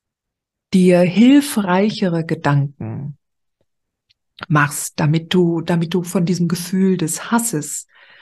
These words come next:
und der Wut wegkommst. Du hast es ja schon gesehen, okay, du, du musst ja einerseits nach wie vor den Kontakt zwischen Kind und, und Vater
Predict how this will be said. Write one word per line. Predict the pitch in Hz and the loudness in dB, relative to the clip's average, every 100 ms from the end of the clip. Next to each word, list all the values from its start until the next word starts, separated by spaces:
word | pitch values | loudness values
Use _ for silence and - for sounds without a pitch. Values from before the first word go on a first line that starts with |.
| - - | -14 -2
und | 170 | 2
der | 170 147 | 2 2
Wut | 165 175 | 0 -2
wegkommst. | - - - - - | -4 -8 -10 -10 0
Du | 180 | 0
hast | 196 | 2
es | 214 | 4
ja | 196 | 2
schon | 196 165 | 2 2
gesehen, | 160 151 214 | 2 0 0
okay, | 202 - 202 | -2 -2 -2
du, | 220 - - - | -2 -6 -12 -10
du | 170 | -4
musst | 151 202 - | -2 -2 -2
ja | 180 160 160 - _ _ _ - | -2 -2 -4 -14 _ _ _ -2
einerseits | 180 190 180 175 165 - | 2 4 4 2 0 -2
nach | 156 160 | -2 -2
wie | 175 | -2
vor | 175 | 0
den | 160 151 | 0 0
Kontakt | 165 147 190 196 | -2 -2 -4 -4
zwischen | - 160 151 160 | -8 -6 -6 -6
Kind | - 175 170 165 - | -2 0 0 -4 -6
und, | 156 147 160 | -4 -4 -6
und | - 147 143 | -8 -8 -8
Vater | - 160 175 175 - - | -2 -2 -2 -6 -10 -12